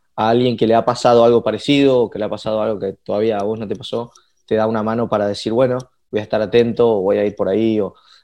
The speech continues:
em, así que te agradezco muchísimo, está buenísimo el, este espacio, eh, creo que, que suma muchísimo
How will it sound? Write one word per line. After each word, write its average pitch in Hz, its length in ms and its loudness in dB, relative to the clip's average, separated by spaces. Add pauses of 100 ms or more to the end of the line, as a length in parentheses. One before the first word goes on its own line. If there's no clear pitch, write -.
(100)
em, 104 420 2 (840)
así 104 220 -4
que 107 140 2
te 101 100 0
agradezco 120 300 0
muchísimo, 165 580 0
está 135 140 -2
buenísimo 123 540 0
el, 107 340 -4 (300)
este - 220 -4
espacio, 143 520 0 (360)
eh, 95 440 -2
creo 110 180 4
que, 98 540 2 (340)
que 104 120 -4
suma 117 260 0
muchísimo 113 720 0